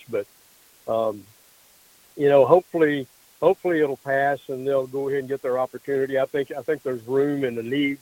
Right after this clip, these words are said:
for the N W A to be on T V and being, to be exposed. Uh, I, I like basically a lot of the things that Billy's done, and, and, and, and I'm a, I'm, I'm an N W A guy.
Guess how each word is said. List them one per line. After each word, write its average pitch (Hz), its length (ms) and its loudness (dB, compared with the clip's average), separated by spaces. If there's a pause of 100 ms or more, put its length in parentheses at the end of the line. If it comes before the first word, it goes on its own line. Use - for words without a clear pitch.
for 117 240 -2 (360)
the 139 100 2
N 139 80 2
W 131 320 2
A 135 100 4
to 120 80 -10
be 131 220 -2
on 127 160 0
T 127 240 -4
V 131 200 0
and 120 140 -2
being, 127 260 -2
to 127 80 -14
be 131 100 0
exposed. 131 640 0 (120)
Uh, 127 300 -2 (600)
I, 120 80 0
I - 20 0
like 135 320 4 (120)
basically 135 540 -4
a 131 80 0
lot 127 220 0
of 123 140 -8
the 117 80 -16
things 131 420 -6
that 113 160 -6
Billy's 127 340 0
done, 131 380 2
and, 120 180 -6
and, 113 260 -6 (440)
and, 123 240 0
and 120 240 0
I'm 127 240 0
a, 117 160 -2 (100)
I'm, 127 240 -4 (880)
I'm 147 160 2
an 147 140 6
N 156 160 8
W 143 320 6
A 143 120 6
guy. 139 440 0